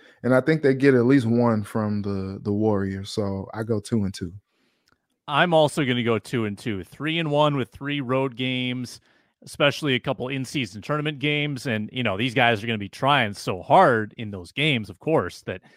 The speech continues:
Speaker 2: might be hard to win on the road. Uh, but that's the Minnesota basketball party for this week. It's Wolves Talk every Wednesday.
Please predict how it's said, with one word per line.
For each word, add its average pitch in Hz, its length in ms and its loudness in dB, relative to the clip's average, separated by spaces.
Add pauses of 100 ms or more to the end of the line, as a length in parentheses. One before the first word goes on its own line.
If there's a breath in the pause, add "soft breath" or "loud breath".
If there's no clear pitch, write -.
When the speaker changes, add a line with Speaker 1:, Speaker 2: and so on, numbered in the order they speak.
(220 soft breath)
Speaker 2:
might 107 120 -6
be 113 80 -6
hard 113 260 0
to 107 80 -2
win 110 380 0
on 113 200 0
the 95 80 -8
road. 98 420 -2 (440 soft breath)
Uh, 123 500 8 (160)
but 139 160 -2
that's 202 240 4
the 220 80 2
Minnesota 196 380 0
basketball 135 520 0
party 120 400 -2
for 120 380 -2
this 120 280 -6
week. 101 220 -8
It's - 160 -10
Wolves 185 340 2
Talk 101 280 0 (460)
every 190 260 2
Wednesday. 165 560 -4